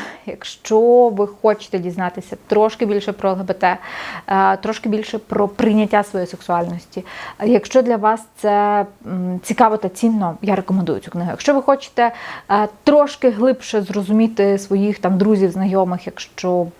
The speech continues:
вони у вас є традиційної орієнтації, я щиро рекомендую цю книгу, бо вона для мене, е, стала таким, знаєте, запізнілим ковтком свіжого повітря. Е, і я шкодую, що я прочитала її лише зараз. Ось така от книга, ось такий от огляд.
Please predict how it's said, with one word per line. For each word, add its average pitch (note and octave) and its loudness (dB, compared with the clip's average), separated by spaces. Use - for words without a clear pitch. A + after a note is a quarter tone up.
вони F3 -2
у F3 -4
вас F3 -2
є F3 2
традиційної F#3+ 2
орієнтації, F3+ 0
я F3+ 2
щиро F#3+ 0
рекомендую E3+ -4
цю E3+ -10
книгу, E3+ -8
бо F3 -4
вона A3+ 4
для A3 2
мене, A3 0
е, F#3 4
стала A3+ 4
таким, A3+ -4
знаєте, A3 0
запізнілим A3 2
ковтком A#3 0
свіжого G#3 -2
повітря. A3+ 0
Е, F3+ -4
і G3 -4
я G#3 4
шкодую, F#3+ 0
що F#3+ -8
я - -4
прочитала F3 -4
її E3+ -2
лише F3 -8
зараз. D#3+ -8
Ось B3+ 2
така C4+ 4
от C4 -6
книга, D#4+ 0
ось - -2
такий A#3+ 0
от A3+ -2
огляд. C4 2